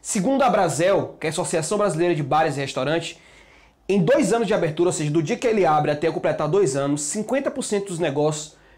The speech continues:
fecham as portas. E baseado nesse estudo, eu vou trazer esses dois pontos que são os mais importantes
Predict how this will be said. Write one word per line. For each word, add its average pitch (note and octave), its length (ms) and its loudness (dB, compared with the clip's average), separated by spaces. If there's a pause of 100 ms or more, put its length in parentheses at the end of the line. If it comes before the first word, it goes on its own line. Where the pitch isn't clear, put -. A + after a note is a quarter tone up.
fecham G3+ 480 -2
as G#3+ 140 -2
portas. B2 600 -6 (380)
E G#3 80 -2
baseado C#4 500 2
nesse B3 220 0
estudo, G#3 440 0
eu F3 60 0
vou A#3+ 120 0
trazer G#3+ 220 0
esses G3 200 -8
dois C#4 300 0
pontos A#3+ 500 -4 (260)
que G#3 100 -8
são C4 180 -2
os G#3 80 -2
mais C#4+ 240 0
importantes A#3+ 520 -2